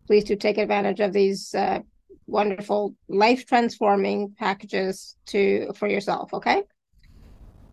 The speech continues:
<sighs> Wonderful. Thank you so much, Kathleen.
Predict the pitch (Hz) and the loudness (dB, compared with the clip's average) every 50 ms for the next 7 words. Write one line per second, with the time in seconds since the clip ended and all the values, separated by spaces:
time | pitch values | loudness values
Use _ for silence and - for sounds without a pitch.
0 | - - - - - - - - - - 330 415 415 330 247 - - - - _ | -20 -20 -20 -20 -20 -20 -20 -10 2 6 8 8 8 8 6 2 -4 -12 -16 _
1 | - 359 269 262 226 196 226 196 - 254 254 254 254 - 262 247 247 247 247 285 | 0 4 4 4 4 4 2 2 4 4 4 4 2 2 4 6 4 4 6 4
2 | 240 226 233 220 214 196 226 | 4 4 4 4 4 6 4